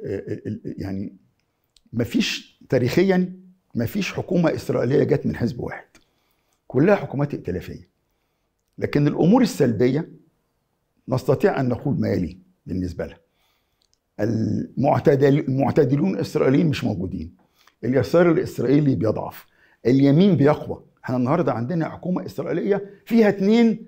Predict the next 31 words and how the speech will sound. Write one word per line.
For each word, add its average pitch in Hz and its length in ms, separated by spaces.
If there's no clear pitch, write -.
سموتريتش 220 580
وبن 147 240
غفير 226 260
بيسكنوا 190 420
في - 80
المستوطنات 165 720
في 147 60
الضفة 127 300
الغربية. 104 420
إذن 147 180
التوجه 147 600
النهاردة 151 400
الموجود 139 600
هو 135 80
توجه 131 600
يميل 170 380
إلى 127 140
اليمين 147 520
وحكومة - 480
قوية، 139 420
مش - 140
حكومة 123 240
ضعيفة. 123 360
احنا - 380
ما 135 60
بنتكلمش 151 280
في 156 100
حكومة 147 280
ستين 156 400
واحد 135 240
وستين، - 480